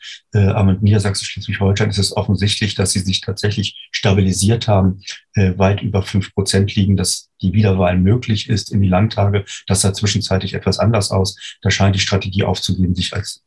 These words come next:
an die Speerspitze dieses Protestes zu, zu bewegen. Ähm, allerdings immer mit der Vorsicht, dass sie sozusagen, ähm, nicht die Proteste dominieren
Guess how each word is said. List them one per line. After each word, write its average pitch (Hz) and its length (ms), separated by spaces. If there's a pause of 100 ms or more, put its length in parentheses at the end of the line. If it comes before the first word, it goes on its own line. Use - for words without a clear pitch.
an 95 120
die 92 60
Speerspitze 98 560
dieses 90 240
Protestes - 460
zu, 101 160
zu 98 260
bewegen. 107 540 (480)
Ähm, 104 300
allerdings 104 400
immer 113 160
mit 101 120
der 98 100
Vorsicht, 104 460
dass 92 140
sie 95 260 (360)
sozusagen, 95 760
ähm, 92 420
nicht 101 240
die - 60
Proteste 95 460
dominieren 90 600